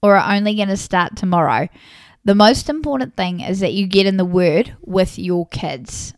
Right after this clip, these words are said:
It doesn't have to be a huge deal. Even a short story and prayer is a great starting point. Nothing is, oh, sorry, something is better than nothing.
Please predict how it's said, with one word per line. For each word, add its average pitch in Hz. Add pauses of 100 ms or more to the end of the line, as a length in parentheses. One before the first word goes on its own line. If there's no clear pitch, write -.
(120)
It 190
doesn't 214
have 233
to 254
be 247
a 240
huge 240
deal. 262 (480)
Even 208
a 208
short 214
story 185
and 180
prayer 175
is 175
a 185
great 175
starting 170
point. - (560)
Nothing 202
is, - (120)
oh, 196
sorry, 170
something 220
is 196
better 190
than 185
nothing. 180